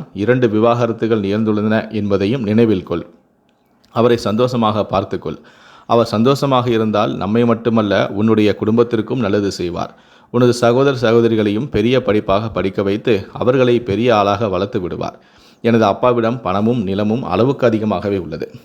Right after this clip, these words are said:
அதை புரிந்து நடந்து கொள்" என்றார் கணவர். எனக்கு இப்பொழுது ஓரளவு புரிந்து போனது. மாமனாரை எனது அப்பாவை போல் பார்த்து கொண்டால் எனது குடும்பமும் நன்றாக இருக்கும். எனது குடும்பத்தில் சின்ன சின்ன சந்தோஷத்திற்காக எனது சகோதர சகோதரிகள்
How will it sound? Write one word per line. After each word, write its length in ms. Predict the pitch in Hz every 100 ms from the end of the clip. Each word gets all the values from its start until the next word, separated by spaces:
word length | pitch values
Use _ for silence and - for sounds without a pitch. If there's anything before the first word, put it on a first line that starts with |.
| -
அதை 220 | 120 117
புரிந்து 360 | 113 120 147 127
நடந்து 300 | 104 107 101
கொள்" 180 | 95 71
என்றார் 480 | 87 98 92 98 -
கணவர். 400 | - 98 92 82 - _ _ - - - -
எனக்கு 340 | 139 135 135 135
இப்பொழுது 440 | 110 110 143 127 117 117
ஓரளவு 420 | 101 113 120 127
புரிந்து 300 | - 101 113
போனது. 300 | 107 87 85 - - - - 98
மாமனாரை 500 | 101 127 123 117 127 127
எனது 280 | 95 110 120
அப்பாவை 380 | 104 - 110 113
போல் 260 | 110 107 110
பார்த்து 340 | 110 104 -
கொண்டால் 380 | - 104 90 104 -
எனது 360 | 85 95 117 139
குடும்பமும் 460 | 123 120 117 127 117
நன்றாக 340 | 95 98 101 92
இருக்கும். 360 | 87 - - _ _ _ _ _
எனது 280 | 101 123 135
குடும்பத்தில் 500 | 127 120 120 117 127 143
சின்ன 220 | 113 131
சின்ன 280 | 123 120 113
சந்தோஷத்திற்காக 840 | - 98 110 113 - 104 - 98 110 104 156 -
எனது 340 | 110 117 110
சகோதர 460 | 110 95 104 127 120
சகோதரிகள் 560 | 110 98 104 101 95